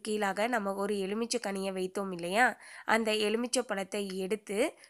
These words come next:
நம்ம வீட்டு பூஜை அறையில இல்லனா நம்ம வீட்டு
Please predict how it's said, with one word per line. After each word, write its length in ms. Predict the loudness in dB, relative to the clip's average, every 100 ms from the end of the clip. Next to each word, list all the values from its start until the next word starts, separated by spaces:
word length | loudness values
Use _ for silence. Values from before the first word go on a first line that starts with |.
| _
நம்ம 340 | 2 4 4
வீட்டு 280 | 0 -2 -4
பூஜை 340 | -6 -4 0 2
அறையில 340 | 2 0 -2 2 2 2
இல்லனா 400 | 0 0 4 4 2
நம்ம 340 | 0 0 0 -2
வீட்டு 420 | -2 -4 0